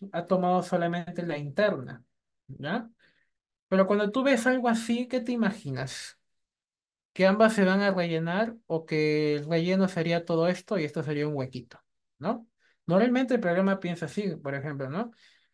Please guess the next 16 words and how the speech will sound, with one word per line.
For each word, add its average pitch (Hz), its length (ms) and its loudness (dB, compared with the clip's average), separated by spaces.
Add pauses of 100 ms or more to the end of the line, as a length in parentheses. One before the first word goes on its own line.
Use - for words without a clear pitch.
(240)
Hay 185 160 2
una 208 140 2
herramienta 196 580 4
aquí 196 520 -2
en, 143 640 -6
es-, - 220 -10
en 147 240 -6
herramientas 170 580 -2
por 147 220 -14
su 156 120 -6
superficie, 160 920 -6
superficie 160 720 -8
aquí 151 320 -6
en 139 160 -6
Surface 135 400 -10
Tools. 226 520 -8